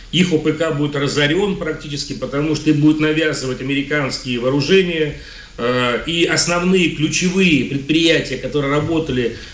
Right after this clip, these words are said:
на вот оборонную машину Швеции, им придется работать на зару-, зарубежные контракты. Ну, то есть, по сути, разоряют О П К. По-, очень похожая история была проведена с государствами, ну, членами европейских,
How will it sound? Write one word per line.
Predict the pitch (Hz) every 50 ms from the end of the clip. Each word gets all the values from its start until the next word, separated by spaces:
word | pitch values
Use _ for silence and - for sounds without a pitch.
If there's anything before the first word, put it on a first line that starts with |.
| - -
на | - 123 135
вот | 147 139 147
оборонную | 139 127 147 147 165 165 147 143 139
машину | 131 139 135 - - 156 143 135 127
Швеции, | - 139 143 180 214 202 202 - 156
им | 143 143
придется | 151 143 147 170 165 - - 143
работать | 139 147 147 151 170 165 - 135 113 -
на | 131 131
зару-, | 123 143 147 151 143 135
зарубежные | 123 143 151 151 147 165 160 147 - 139 131 -
контракты. | - 143 139 139 151 170 190 185 156 - - - 143 127 - - - - - - - -
Ну, | 170 202
то | 196 226 220 208
есть, | 202 - -
по | 190 196 185
сути, | - - 233 208 - 185
разоряют | 175 180 170 143 190 202 208 208 196 180 160 156 - - - - - - - - - -
О | 175 170
П | - 185
К. | 180 180 180 214 226 220 208 -
По-, | 190 180 175 - - 196 185 180
очень | 240 247 240 240 226 -
похожая | 233 220 - - 247 226 190 202 214
история | 190 - - 226 226 202 190
была | 175 185 190 185
проведена | - 180 180 175 180 180 185 190 196 190 170
с | 135
государствами, | 131 151 151 160 160 156 185 180 170 156 - - 156 156 151 147 139 - - - - - - - -
ну, | 160 180 -
членами | - 147 175 190 165 170 160 160
европейских, | 160 156 147 170 170 165 170 185 180 156 139 - - 147 131